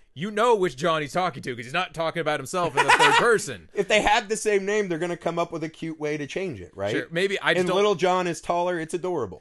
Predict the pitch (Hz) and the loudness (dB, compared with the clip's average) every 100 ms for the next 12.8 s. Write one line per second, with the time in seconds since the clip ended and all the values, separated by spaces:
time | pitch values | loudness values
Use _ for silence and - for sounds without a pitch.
0 | _ 131 165 175 147 156 151 185 - 247 | _ 0 0 2 2 2 4 4 4 2
1 | - 185 180 160 135 147 156 - 120 160 | 0 0 0 -2 -2 -2 -4 -8 -6 -6
2 | 135 113 110 - 123 135 127 131 123 117 | -6 -8 -8 -8 -4 -4 -2 -4 -2 -2
3 | 110 90 117 - 110 85 - _ _ _ | -4 -4 -10 -10 -10 -10 -14 _ _ _
4 | - 160 175 147 131 - 110 87 - - | -2 0 0 -4 -10 -10 -12 -14 -12 -10
5 | 110 113 104 101 95 110 92 101 95 131 | -10 -12 -16 -16 -14 -14 -14 -14 -14 -6
6 | 143 147 131 127 117 123 165 160 110 107 | -4 -2 -2 -4 -6 -8 -6 -6 -6 -4
7 | 117 139 87 - 110 233 269 254 170 147 | -4 -4 -6 -12 -8 -6 -6 -6 -2 -2
8 | 117 104 131 - - 85 - 147 156 165 | -2 -6 -4 -6 -8 -10 -4 -2 -2 -2
9 | 156 151 156 147 127 139 175 185 202 185 | -4 -4 -6 -6 -6 -2 0 2 4 4
10 | 180 160 160 180 185 202 - 160 151 139 | 4 2 4 4 6 4 2 0 0 0
11 | 143 156 151 135 131 127 131 127 135 117 | 0 -2 -2 -4 -4 -4 -6 -6 -10 -8
12 | 117 113 135 113 104 220 185 | -10 -10 -10 -10 -4 -2 -2